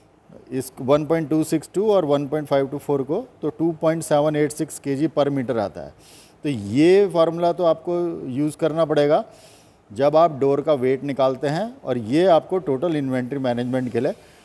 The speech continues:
और अब हम आपको एक सैंपल डोर दिखाते हैं। तो ये हैवी डोर्स के लिए यूज़ होता है, क्योंकि जो हल्के डोर होते हैं, उनके लिए तो आप पीसी सिक्सटी वन यूज़ करते हैं फ्रेम में,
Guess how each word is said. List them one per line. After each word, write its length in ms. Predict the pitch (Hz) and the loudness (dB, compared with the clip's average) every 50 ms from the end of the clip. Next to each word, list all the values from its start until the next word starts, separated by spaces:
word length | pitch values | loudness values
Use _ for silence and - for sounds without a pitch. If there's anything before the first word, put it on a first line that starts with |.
| - - | -8 -2
और 160 | - 139 151 | 2 2 2
अब 300 | - - - 151 170 160 | 2 2 2 2 2 4
हम 180 | 180 196 202 180 | 2 2 4 4
आपको 360 | 170 151 151 147 - 185 185 | 4 4 4 2 0 -2 0
एक 180 | 185 175 170 - | 0 0 -2 -2
सैंपल 400 | - 160 147 143 131 147 160 151 | -4 -4 -4 -2 -2 -4 -2 0
डोर 240 | 139 147 147 151 151 | 2 2 2 2 0
दिखाते 380 | 143 139 - 135 123 117 135 | -2 -2 0 0 0 0 0
हैं। 240 | 127 123 127 170 - - _ _ _ _ _ _ _ _ _ _ _ - - _ - - _ _ - | -2 -2 -4 -6 -8 -12 _ _ _ _ _ _ _ _ _ _ _ -20 -20 _ -20 -20 _ _ 0
तो 80 | 180 | 2
ये 180 | 190 196 214 208 | 4 4 4 4
हैवी 320 | 165 156 151 160 190 196 | 6 6 4 6 6 4
डोर्स 300 | 175 185 185 190 175 - | 4 4 2 2 0 -2
के 100 | - 196 | -4 -2
लिए 180 | 180 180 180 170 | -2 0 0 2
यूज़ 160 | 175 175 160 | 0 2 2
होता 240 | 165 131 95 - 113 | 0 0 0 -2 -4
है, 100 | 120 120 | -4 -4
क्योंकि 240 | 139 156 143 160 170 | -4 -6 -4 -2 -2
जो 140 | 165 175 | 0 2
हल्के 280 | 160 156 156 147 165 170 | 2 2 0 0 0 0
डोर 220 | 160 170 170 180 | 2 2 2 4
होते 220 | 180 175 170 - 175 | 2 2 0 0 0
हैं, 220 | 156 147 151 202 - - - - - - - - _ - | 0 0 0 -4 -10 -18 -20 -20 -20 -20 -20 -20 _ -8
उनके 300 | 143 151 160 147 175 185 | -8 -8 -4 -2 0 2
लिए 140 | 180 185 185 | 4 4 4
तो 120 | 170 196 | 4 4
आप 160 | 180 175 180 180 - | 4 4 2 0 -2
पीसी 300 | 175 170 170 - 185 185 | -2 -2 -2 0 0 -2
सिक्सटी 560 | 165 - 175 151 - - - 180 175 175 165 151 - - - | -2 -2 -6 -8 -6 -4 -2 0 2 0 0 -2 -8 -14 -10
वन 320 | 131 120 117 143 151 156 160 | -6 0 2 2 2 2 2
यूज़ 280 | 156 160 165 147 - | 2 2 0 0 0
करते 240 | - 156 135 127 - | -2 -4 -2 -2 -2
हैं 240 | 151 143 147 170 170 | -2 0 0 -2 -2
फ्रेम 280 | - - 135 143 143 135 | -2 0 2 2 2 2
में, 200 | 135 156 202 | 0 -2 -4